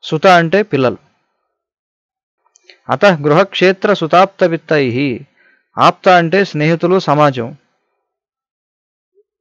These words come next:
వీటన్నిటినీ పోషించడం కోసం గృహ, క్షేత్ర, సుత, ఆప్త, ఇవన్నీ కూడా అవసరం. ధనం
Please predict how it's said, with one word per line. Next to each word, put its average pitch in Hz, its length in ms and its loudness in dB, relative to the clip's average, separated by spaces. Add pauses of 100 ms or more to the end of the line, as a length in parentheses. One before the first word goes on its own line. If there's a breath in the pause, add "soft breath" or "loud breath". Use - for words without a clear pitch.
(120)
వీటన్నిటినీ 185 520 0
పోషించడం 185 580 0
కోసం 165 520 -2 (380)
గృహ, 160 320 2
క్షేత్ర, 170 520 0
సుత, 160 280 -4
ఆప్త, 127 560 0 (1600)
ఇవన్నీ 175 260 0
కూడా 185 180 4
అవసరం. 147 320 0 (300)
ధనం 147 400 0